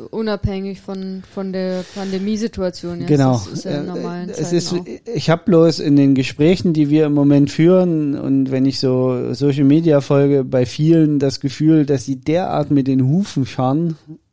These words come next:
Speaker 2: unbedingt jetzt wieder Wettkämpfe machen zu wollen, dass sie, äh, das so ein bisschen aus dem Fokus verlieren.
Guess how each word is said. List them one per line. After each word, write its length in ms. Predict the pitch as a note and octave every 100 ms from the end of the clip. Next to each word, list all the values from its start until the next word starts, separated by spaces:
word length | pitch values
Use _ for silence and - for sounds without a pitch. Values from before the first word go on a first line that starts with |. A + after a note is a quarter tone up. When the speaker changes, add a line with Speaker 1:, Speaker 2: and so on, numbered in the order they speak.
| _
Speaker 2:
unbedingt 800 | E3+ G3+ F#3+ D#3+ - E3 E3+ D3
jetzt 340 | C#3+ A#2+ C#3
wieder 480 | C#3+ C#3 C3+ B2+ A#2 A#2+
Wettkämpfe 540 | C#3 - D3 C3+ C3
machen 320 | B2+ B2+ C#3
zu 160 | - A2+
wollen, 480 | A2+ B2 D3 E3 - _ _ - - - _ _ _ _
dass 180 | C3+ C3
sie, 220 | C3+ C3+
äh, 300 | B2+ - B2+
das 220 | C3+ C3
so 60 | C3
ein 100 | B2
bisschen 300 | C#3 C3+ A#2
aus 160 | A#2
dem 100 | A#2
Fokus 320 | A2 B2+ A2+ -
verlieren. 460 | G#2+ G#2+ G#2+ A2